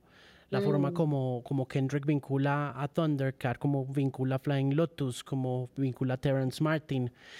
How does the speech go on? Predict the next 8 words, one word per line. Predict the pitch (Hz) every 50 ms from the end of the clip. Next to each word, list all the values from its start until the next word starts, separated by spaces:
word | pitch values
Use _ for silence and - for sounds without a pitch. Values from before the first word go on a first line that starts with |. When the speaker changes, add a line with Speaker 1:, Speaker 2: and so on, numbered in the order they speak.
| - - - - - -
Speaker 1:
Y | - 208 208 208 202
Speaker 2:
Mm. | 196 190 175 175 196 220 -
Speaker 1:
en | 160 160 160 165
el | 160 156
artículo | 156 151 151 - 196 175 - 254 269 285
que | 214 -
estaba | 165 - - 165 165 170 180
leyendo, | 196 185 185 175 156 196 180 170 165 156 156 156 151